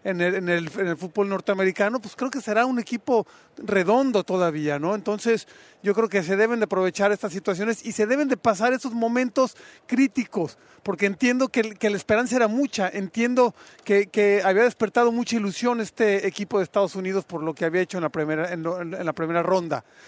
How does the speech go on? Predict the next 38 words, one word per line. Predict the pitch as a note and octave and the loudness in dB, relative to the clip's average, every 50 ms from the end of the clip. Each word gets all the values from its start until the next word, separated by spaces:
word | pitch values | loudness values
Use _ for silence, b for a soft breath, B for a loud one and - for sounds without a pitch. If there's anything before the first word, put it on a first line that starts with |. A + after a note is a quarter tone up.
| b b b | b b b
Pero | G3 F#3 E3 | 0 0 2
bueno, | E3 G#3+ A3+ G3+ E3+ | 4 2 2 2 0
también | - E3+ E3+ G#3+ | -2 -4 -4 -4
hay | A#3 | -4
que | B3 | -4
tomar | - B3+ A3+ B3 B3 | -2 -2 0 0 -2
en | A#3+ | -2
cuenta | - A#3+ A3+ A#3 G#3+ - B3 | 0 2 2 2 2 2 0
que, | G#3+ - G#3 F#3+ F#3+ F3 | 0 2 0 0 0 0
que | F3+ - G3 F#3 F3+ F#3+ - | -2 0 0 2 2 0 0
es | G#3+ G3+ - A3+ | -2 -4 -2 -2
un | A#3+ A3+ | -4 -4
equipo | - - A#3 - - B3+ B3 - | -2 -4 -4 -2 0 0 0 0
en | - A3 G3+ E3+ | 0 -2 -2 -4
formación | - - A3+ A3 G3+ G3+ G3 F#3 F3+ D#3+ - - B3+ C4+ | -2 0 2 2 2 2 0 -2 -2 -2 -2 -4 -6 -4
todavía. | B3 - A3+ G#3 F#3+ F#3+ A3+ B3 A3 D#3 - b b b b b | -4 -2 0 0 0 0 0 0 0 0 -2 b b b b b
Hay | - A#3 C4+ | 2 2 2
jugadores, | - - C#4+ A#3+ G#3+ F#3 F3+ A3+ C4 C4 G#3 E3 - | 2 0 0 2 2 4 4 4 4 4 2 0 -2
pues, | G#3 F#3+ - | -2 0 0
en | G3 E3 | -2 -4
formación. | - F#3 F3+ E3 E3 E3+ D3+ - - F3+ E3 D#3 C3 - b b b b b b - | -2 -2 -2 -2 -2 -4 -4 -2 -2 -2 -2 -2 -4 -8 b b b b b b 0
Todavía | - A3 A3 A3 | 2 4 4 4
tienen | - B3 A#3 A3+ A3+ G#3+ | 4 0 -2 0 0 -2
entre | G3+ F#3+ E3+ - F#3 F#3 | -2 -4 -2 0 2 4
veinte | G3 G#3 A3+ G#3+ - G#3+ | 4 2 2 2 0 0
y | F#3+ | 0
veintitrés | F#3 - G3 F#3 - G3+ G#3+ F#3+ A3 | 0 -2 -6 -4 -2 0 0 0 0
años, | A3 A#3 A3+ - - - | 0 -2 -2 -6 -6 -8
la | G3 G3 | -6 -6
segunda | F3 - G3 A3+ C#4 D4 D4 | -6 -6 -6 -4 -4 -4 -4
selección | - G#3+ F#3+ F#3+ F3+ - B3 B3 C4+ B3+ - b b b b | -4 -4 -4 -4 -2 0 0 0 0 0 -4 b b b b
más | - F#3 A#3+ A#3+ - | -2 0 0 0 -2
joven | - G3+ A3+ C#4 D4 C#4 A3+ G3 | -2 0 0 2 2 2 0 2
de, | F#3+ G3 G3+ F#3+ | 2 2 2 2
de, | F3 F#3 G3 F#3+ F#3+ F#3+ F3+ | 0 -2 0 0 0 0 0
de | F3 G3 G#3 | 2 0 0
este | - - G#3+ | 0 0 -2
mundial. | F#3+ F3+ F3 F3 D#3+ E3+ D#3+ D3 C#3 - | -2 -2 -4 -2 0 0 2 0 0 -4